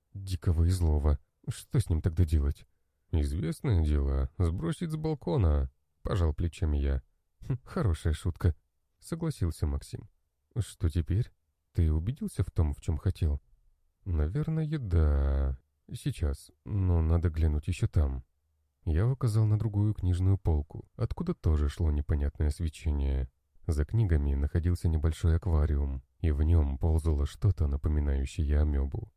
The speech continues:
Только амёбы надо рассматривать в микроскоп, а это, похожее на кровавый кусок мяса, было размером с футляр для очков.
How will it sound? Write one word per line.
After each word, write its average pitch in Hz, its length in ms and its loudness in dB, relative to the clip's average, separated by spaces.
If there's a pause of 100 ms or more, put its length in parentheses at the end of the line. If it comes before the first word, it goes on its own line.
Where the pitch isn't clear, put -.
(280)
Только 135 360 -2
амёбы 107 520 4
надо 71 240 2
рассматривать 78 680 0
в 73 140 -2
микроскоп, - 540 -2 (280)
а 76 140 2
это, 78 480 2
похожее 76 460 2
на 69 160 -2
кровавый 73 400 0
кусок - 340 -2
мяса, 73 480 -2 (140)
было 78 340 2
размером 76 480 2
с - 60 -6
футляр 82 420 0
для 80 160 2
очков. - 400 -2